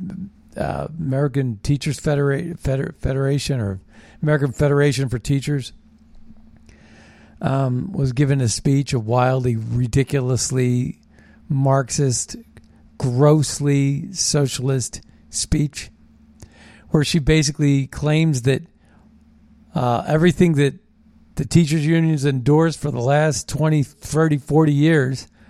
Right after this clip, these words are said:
with regard to teaching history in our classrooms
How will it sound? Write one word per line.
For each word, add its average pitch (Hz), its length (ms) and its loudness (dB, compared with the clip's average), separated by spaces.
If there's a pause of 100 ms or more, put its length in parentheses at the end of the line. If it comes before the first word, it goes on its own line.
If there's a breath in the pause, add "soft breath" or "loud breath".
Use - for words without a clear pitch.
(540 soft breath)
with 139 160 0
regard 143 320 2
to 131 320 2
teaching 151 400 2
history 135 500 0
in 131 160 -2
our 110 200 -4
classrooms 117 800 -4